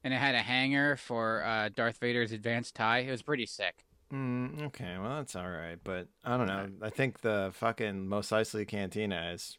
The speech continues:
Speaker 2: pretty fucking badass.
Speaker 1: All right. Well, it was a pretty cool set. I, I had it uh, it was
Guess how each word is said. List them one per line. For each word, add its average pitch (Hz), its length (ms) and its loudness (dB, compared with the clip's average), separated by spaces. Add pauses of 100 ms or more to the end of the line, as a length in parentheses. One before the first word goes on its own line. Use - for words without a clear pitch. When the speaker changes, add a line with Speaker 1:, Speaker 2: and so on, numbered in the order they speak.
Speaker 2:
pretty 92 240 -4 (140)
fucking 92 360 -2
badass. 90 680 0 (340)
Speaker 1:
All - 120 6
right. - 200 4
Well, 285 300 10
it 320 40 8
was 311 100 8
a 285 60 4
pretty 254 360 8
cool 156 220 8
set. - 300 2
I, 185 200 12
I 185 300 10
had 180 240 6
it 180 160 4 (600)
uh, 135 380 4
it 160 160 2
was 156 380 0